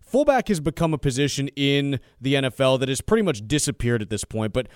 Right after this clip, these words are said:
you wrote about Dan Vitale and, and his ability, not only just in the blocking game, but also running the football and out of the backfield. And I'm curious to see what he does on a field with a lot of these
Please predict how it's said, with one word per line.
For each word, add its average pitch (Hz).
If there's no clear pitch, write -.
you 220
wrote 226
about 165
Dan 147
Vitale 135
and, 131
and 131
his 151
ability, 139
not 160
only 160
just 143
in 151
the 127
blocking 123
game, 127
but 131
also 139
running 135
the 127
football 131
and 131
out 127
of 120
the 110
backfield. 117
And 170
I'm 175
curious 311
to 262
see 233
what 165
he 165
does 123
on 147
a 139
field 160
with 123
a 131
lot 131
of 127
these 127